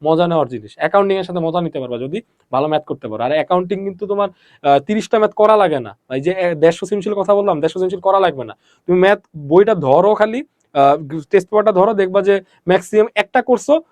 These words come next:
বাকি সবগুলো কইরা ফেলাইছো। সিস্টেম তো একই, মানে ফরম্যাট এক না,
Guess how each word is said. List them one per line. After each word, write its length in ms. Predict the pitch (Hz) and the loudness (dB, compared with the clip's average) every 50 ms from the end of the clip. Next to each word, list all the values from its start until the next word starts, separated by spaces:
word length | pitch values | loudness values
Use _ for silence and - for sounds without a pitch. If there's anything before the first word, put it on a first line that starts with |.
| _ - | _ 0
বাকি 200 | 160 160 175 208 | 0 0 0 0
সবগুলো 360 | 185 - 208 190 196 220 220 190 | -2 -2 -2 2 2 2 2 4
কইরা 200 | 196 185 185 175 | 4 2 2 2
ফেলাইছো। 380 | 170 147 135 120 107 - 107 - _ _ _ _ | 0 0 -4 -4 -6 -8 -16 -18 _ _ _ _
সিস্টেম 380 | - - 190 180 - 262 247 233 | -10 -10 -8 0 0 0 0 2
তো 100 | 277 240 | 4 4
একই, 300 | 196 165 - - 110 101 _ - | 4 4 2 -6 -18 -18 _ -12
মানে 220 | 127 127 135 131 135 _ _ | -8 -6 -4 -4 -6 _ _
ফরম্যাট 360 | - 175 170 185 202 220 220 | 0 2 2 2 2 0 -2
এক 140 | 220 214 226 | -2 -2 2
না, 220 | 240 233 160 - | 2 2 2 2